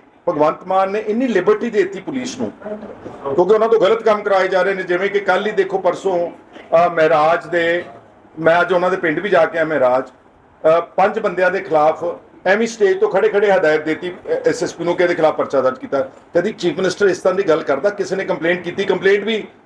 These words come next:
ਆਮ ਆਦਮੀ ਪਾਰਟੀ ਦਾ, ਉਹਨਾਂ ਦਾ ਉੱਥੋਂ ਦਾ ਮਹਿਰਾਜ ਪਿੰਡ ਦਾ ਰਹਿਣ ਵਾਲਾ ਕੋਈ, ਅਹ, ਝਾੜੂ ਪਾਰਟੀ ਦਾ ਕੋਈ ਉਹਨਾਂ ਦਾ ਹੱਥ ਟੋਕਾ ਆਪਣਾ ਹੀ,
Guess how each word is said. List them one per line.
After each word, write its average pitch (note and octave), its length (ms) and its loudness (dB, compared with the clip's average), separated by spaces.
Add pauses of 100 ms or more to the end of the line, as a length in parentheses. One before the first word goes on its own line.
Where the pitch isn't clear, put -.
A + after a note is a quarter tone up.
(160)
ਆਮ F3+ 220 4
ਆਦਮੀ F#3 280 0
ਪਾਰਟੀ F3 320 0
ਦਾ, F3+ 120 2
ਉਹਨਾਂ F3+ 180 2
ਦਾ F3+ 80 2
ਉੱਥੋਂ F3 320 0
ਦਾ E3 420 4
ਮਹਿਰਾਜ C#3+ 380 2
ਪਿੰਡ E3 200 -6
ਦਾ D#3+ 100 2
ਰਹਿਣ D#3+ 200 0
ਵਾਲਾ E3 160 4
ਕੋਈ, D3+ 320 -2 (280)
ਅਹ, - 380 0 (100)
ਝਾੜੂ D3+ 220 2
ਪਾਰਟੀ D#3 300 2
ਦਾ D#3+ 120 2
ਕੋਈ D#3 240 0
ਉਹਨਾਂ D#3+ 180 0
ਦਾ E3 100 2
ਹੱਥ D3 240 -4
ਟੋਕਾ D#3 240 0
ਆਪਣਾ B2 280 0
ਹੀ, A2+ 80 -6